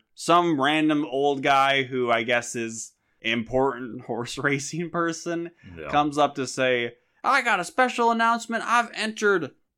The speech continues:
Speaker 1: Thunder Jam in a race."
Speaker 2: The
Speaker 1: <gasps> "What race is it?"
Speaker 2: Gold, uh, we hear without him in the Kentucky Derby. You know, he makes a Gold Rush,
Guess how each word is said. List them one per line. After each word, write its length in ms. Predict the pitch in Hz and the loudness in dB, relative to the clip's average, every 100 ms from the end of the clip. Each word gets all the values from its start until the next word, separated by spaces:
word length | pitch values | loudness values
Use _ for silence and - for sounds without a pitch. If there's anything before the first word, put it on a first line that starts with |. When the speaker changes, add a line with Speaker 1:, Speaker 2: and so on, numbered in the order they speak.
| _ | _
Speaker 1:
Thunder 220 | 226 240 | 0 2
Jam 320 | 220 233 240 247 | 0 0 0 2
in 60 | |
a 60 | 240 | 4
race." 460 | 226 175 - - - | 4 2 -2 -12 -14
Speaker 2:
The 400 | 92 101 73 67 | -10 -8 -8 -8
Speaker 1:
<gasps> 20 | |
"What 240 | 170 226 196 | -2 -2 2
race 380 | 233 240 - 214 | 2 2 -2 -4
is 200 | 262 214 | -4 -2
it?" 40 | |
Speaker 2:
Gold, 560 | 147 156 151 147 131 101 | -2 -2 -6 -8 -8 -8
uh, 280 | 101 95 95 | -6 -6 -10
we 100 | 101 | -10
hear 180 | 107 107 | -6 -4
without 380 | 98 92 90 87 | -4 -2 -2 -2
him 260 | 110 175 196 | -6 -10 -12
in 80 | |
the 80 | 196 | -14
Kentucky 460 | 175 151 214 202 208 | -14 -6 -4 -4 -4
Derby. 380 | 220 226 214 151 | -4 -4 -4 -4
You 300 | 95 87 104 | -6 -8 -10
know, 200 | 123 98 | -6 -6
he 100 | 101 | -6
makes 440 | 82 82 92 - 90 | -6 -6 -8 -12 -10
a 260 | 80 71 73 73 | -8 -8 -10 -8
Gold 440 | 90 90 87 78 | -4 -4 -4 -8
Rush, 540 | 78 76 78 - - | -8 -6 -6 -10 -20